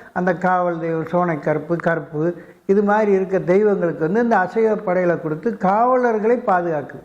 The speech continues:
காவலர்கள்லாம் யாரு? ஒரு வழியில வந்து அவங்க வந்து அந்த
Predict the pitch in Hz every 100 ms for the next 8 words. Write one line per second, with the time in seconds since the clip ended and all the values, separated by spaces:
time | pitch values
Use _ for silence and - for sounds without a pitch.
0 | _ 208 254 247 240 233 233 240 269 233
1 | 214 226 220 233 233 226 175 196 233 220
2 | 208 196 190 165 160 202 240 233 - -
3 | - 165 190 180 165 160 214 254 262 -
4 | 170 175 160 151